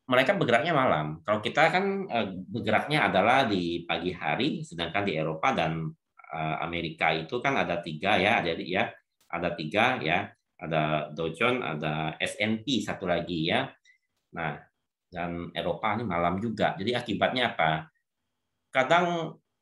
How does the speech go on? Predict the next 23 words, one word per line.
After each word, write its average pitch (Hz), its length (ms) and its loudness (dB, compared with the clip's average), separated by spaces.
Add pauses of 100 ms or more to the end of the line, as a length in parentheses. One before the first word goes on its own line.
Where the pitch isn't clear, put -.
mempengaruhi 110 1040 2
karena 101 300 0
mereka 92 400 0
adalah 82 160 -4
bursa 85 320 -4
yang 82 160 -4
besar 117 560 0
ya, 85 240 0
termasuk 80 320 -6
Asia, 87 480 -2
ada 78 240 0
Hong 80 320 -4
Kong, 92 340 -2
ada 78 380 -4
Jepang 90 640 -2
ya, 98 240 -2 (240)
Korea 76 280 -4
Selatan, 92 400 -6
itu 123 160 -6
pasti 110 240 -4
mempengaruhi 92 760 -4
indeks 80 320 -6
harga 78 400 -6